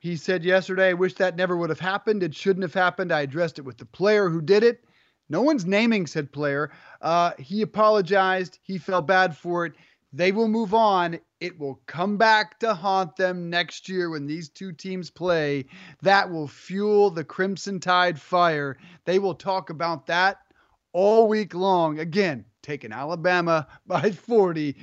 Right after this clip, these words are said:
to beat L S U next year. A couple of college head coaching jobs are open. Florida State in particular. Arkansas, obviously, after Chad Morris was let go. And some feel Morris may have done the worst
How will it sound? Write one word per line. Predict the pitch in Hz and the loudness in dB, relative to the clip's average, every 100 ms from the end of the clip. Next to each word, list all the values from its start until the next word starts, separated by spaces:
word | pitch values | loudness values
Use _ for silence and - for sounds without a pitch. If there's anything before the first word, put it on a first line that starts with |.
| - - | -20 -8
to | 160 | -6
beat | 160 180 175 | -4 -4 -2
L | 170 175 | 0 0
S | 160 - | -2 -4
U | 175 | -8
next | 160 160 - | -6 -8 -8
year. | 175 151 - | -6 -6 -8
A | - - | -20 -4
couple | - 302 294 | 2 2 4
of | 196 | 0
college | - 220 226 196 214 | 0 0 2 0 -2
head | 202 147 | -4 -4
coaching | - 247 262 269 233 170 | 2 2 2 -4 -6 -2
jobs | 180 160 156 139 | -2 0 -2 -6
are | 151 | -4
open. | 151 151 180 196 226 _ _ _ _ _ _ | -4 -4 -6 -10 -12 _ _ _ _ _ _
Florida | - 185 196 170 | 0 4 4 2
State | - 185 185 | 0 0 0
in | 156 | -2
particular. | 147 - 202 175 220 233 226 _ - | -8 0 0 2 0 -2 -4 _ -6
Arkansas, | 180 240 240 233 156 180 165 143 139 | 0 0 2 -4 -2 0 2 0 0
obviously, | 165 151 147 143 - 165 208 | 0 0 -4 -8 -6 -4 -2
after | 185 175 - 165 147 _ _ _ _ _ _ _ | 0 0 0 -6 -6 _ _ _ _ _ _ _
Chad | - 208 208 147 | 2 4 4 2
Morris | 180 202 156 | 0 0 0
was | 143 135 | -10 -6
let | 160 151 | -6 -4
go. | 160 160 | -6 -6
And | 143 | -4
some | 220 226 | -6 -2
feel | 202 170 | -2 -2
Morris | 151 185 185 147 - - - | 0 0 2 0 -6 -14 -4
may | 175 | -4
have | 165 | 0
done | 180 | -2
the | 160 | -2
worst | 143 147 190 208 - | -6 0 2 2 -2